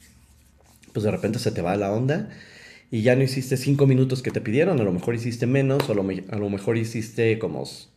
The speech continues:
siete u ocho minutos y te estamos <laughs> enviando la luz a cada rato y, eh, por el, el problema de concentración, pues de repente no ves, ¿no? Es lo que llamamos la vista de túnel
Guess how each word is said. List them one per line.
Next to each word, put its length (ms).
siete 440
u 100
ocho 200
minutos 480
y 120
te 80
estamos 500
<laughs> 0
enviando 560
la 120
luz 260
a 80
cada 240
rato 420
y, 320
eh, 420
por 180
el, 220
el 160
problema 340
de 60
concentración, 600
pues 100
de 60
repente 320
no 140
ves, 220
¿no? 240
Es 320
lo 100
que 100
llamamos 440
la 240
vista 340
de 80
túnel 480